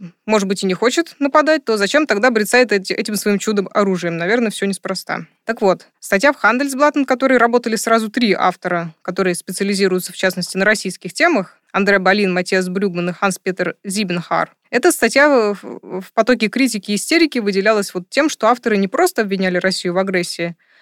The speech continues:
а пытались еще и поставить себя на ее место. Под, под заголовком «Почему можно понять раздражение России?» они объясняют, что русские не просто ударились во все тяжкие, забыли о правилах политических приличий,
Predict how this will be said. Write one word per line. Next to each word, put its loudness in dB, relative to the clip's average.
а -2
пытались 2
еще -2
и 0
поставить 0
себя 2
на -4
ее -4
место. -8
Под, 0
под 0
заголовком 2
«Почему 2
можно 2
понять 0
раздражение 4
России?» -2
они -2
объясняют, -2
что -8
русские 2
не 2
просто 0
ударились 2
во 0
все -4
тяжкие, 0
забыли 0
о 4
правилах 2
политических -2
приличий, -4